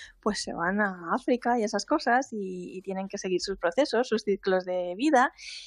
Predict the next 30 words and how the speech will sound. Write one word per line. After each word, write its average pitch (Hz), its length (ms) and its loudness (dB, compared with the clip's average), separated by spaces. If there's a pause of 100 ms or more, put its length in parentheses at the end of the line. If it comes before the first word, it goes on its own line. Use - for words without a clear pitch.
(100)
y 214 240 4
están 208 280 2
hechos - 200 -2
para 202 220 4
eso, 208 220 -2
para 180 160 0
volar. 185 280 0
No 214 120 2
lograrían 190 500 2
sobrevivir 180 560 -6
si - 160 -4
no 226 400 4
sol-, 202 220 -4
lográramos 196 480 0
soltarlo, 208 640 -2 (440)
eh, 175 240 2
a 196 140 2
tiempo 226 600 2 (240)
para 196 200 0
que 180 180 -8
él 185 140 -4
pudiera 196 440 2
luego 190 280 2
emigrar 190 460 -2
con 208 280 0
sus 190 140 -8
compañeros. 185 480 -4
Entonces 226 300 0
yo 277 100 4
no, 285 160 8